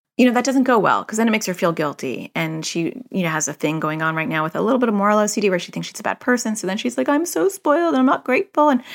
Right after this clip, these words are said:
so I made it worse, right? No life lesson there. But fast forward, she said that again this weekend, and I've given it some space. And so I have reflected, and this is what I'm talking about. It doesn't have to happen in the moment. I reflected, and I, and sometimes I need space to reflect.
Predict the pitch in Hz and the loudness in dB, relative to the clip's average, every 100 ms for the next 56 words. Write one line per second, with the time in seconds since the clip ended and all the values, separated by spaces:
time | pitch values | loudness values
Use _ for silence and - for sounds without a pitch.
0 | - - 370 381 190 185 175 - 208 214 | -2 2 4 4 4 2 0 -2 -2 -2
1 | - _ - 262 285 220 208 160 - 147 | -6 _ 4 6 8 4 0 -4 -6 -8
2 | - - _ _ _ _ - 226 - _ | -10 -12 _ _ _ _ -2 0 0 _
3 | _ _ _ - 254 254 - 349 381 220 | _ _ _ -2 -2 0 2 4 6 4
4 | 202 220 - _ - - 247 226 196 196 | 2 0 -8 _ -16 0 2 4 2 0
5 | 190 175 202 - 254 269 - 180 190 160 | -2 -4 -8 2 2 4 0 -2 -2 -2
6 | 165 170 - - 214 233 - 285 294 294 | -4 -8 -8 -2 0 2 4 6 6 4
7 | 277 - 370 185 170 - 220 - 220 214 | 0 4 4 4 0 -2 -2 2 2 2
8 | 208 - _ _ _ _ 254 247 262 254 | 0 -8 _ _ _ _ -4 -2 -4 -2
9 | 226 - 165 - - 170 202 214 208 190 | -2 0 0 0 -6 -2 -2 0 0 -2
10 | - 165 160 143 120 - 233 247 277 233 | -2 -4 -2 -4 -4 -2 -2 2 2 2
11 | 202 180 170 160 151 123 - 170 185 196 | 0 -2 -2 -4 -6 -6 -4 -2 -2 -2
12 | 196 190 190 185 170 - 185 180 285 320 | -2 -2 -4 -2 -2 -4 -6 -2 -2 2
13 | 262 - 185 165 - - 156 165 - - | 2 2 -2 -6 -6 -2 -2 -2 -8 -6
14 | - 165 147 139 95 262 | -4 -2 -2 0 0 -2